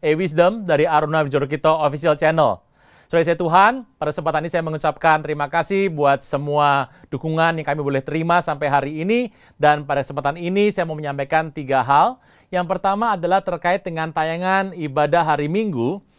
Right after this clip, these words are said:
di mana banyak orang mempertanyakan dan memberikan usulan kenapa setahun cuma ada empat kali, yaitu adalah pada minggu kelima di hanya empat bulan. Oleh karena itu, mendengar masukan ini dari tim juga, kami berdoa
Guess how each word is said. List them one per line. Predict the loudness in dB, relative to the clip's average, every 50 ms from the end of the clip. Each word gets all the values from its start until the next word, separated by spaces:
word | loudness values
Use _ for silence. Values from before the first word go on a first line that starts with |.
| _ -8
di | -6 -4 -2
mana | -2 -2 -2 0 -2 -2
banyak | -2 -2 -2 -4 -4
orang | -2 -2 0 0 -2 -2
mempertanyakan | -6 -6 -6 -6 -4 -6 -4 -4 -4 -6 -2 2 4 4 4 2 0 -4 -14 _ _ _ -6
dan | -4 -4 -2
memberikan | -2 -4 -4 -4 -6 -6
usulan | -8 -8 -4 -2 0 2 2 2 0 -2
kenapa | -6 -6 -4 -6 -6 -2 0 -2 0
setahun | -2 -4 -6 -2 -2 0 0 -2 -4 -6
cuma | -8 -8 -6 -8 -6
ada | -4 -4 -4
empat | -6 -4 -4 -6 -4 -4
kali, | 0 0 0 0 0 0 -2 -4 -4 -2 -2 -2
yaitu | -2 -4 -6 -6 -4 -4 -2 -2
adalah | -2 -2 -2 -2 0 2 2 0 0
pada | -2 -4 -6 -4 -2 -2 -4 -4
minggu | -4 -6 -8 -8 -8
kelima | -6 -6 -6 -6 -4 -4 -2 -2 -2 -2 -4 -8 _ _ _ _ _ -8
di | -2 0 0 0 0 -2 -8 _ -4
hanya | -2 -2 -2 -2 -4
empat | -4 -4 -4 -4 -2
bulan. | -2 0 2 2 2 0 -2 _ _ _ _ _ _ _ _ _ _
Oleh | -4 -2 -2 0
karena | 2 0 0 0 -2 -4
itu, | -4 0 2 4 6 6 6 4
mendengar | 2 -2 -2 -2 -2 -2
masukan | -2 -6 -8 -6 -4 -4 -4
ini | -4 -4 -4 -2 0
dari | 0 0 -2 -2
tim | -4 -2 -2 -2 -2 -2 -4
juga, | -6 0 2 4 4 4 4 0 _ _ _ _ _
kami | -8 -6 -6 -6
berdoa | -6 -6 -4 -2 0 2 2 4 4 4 4 4 2 0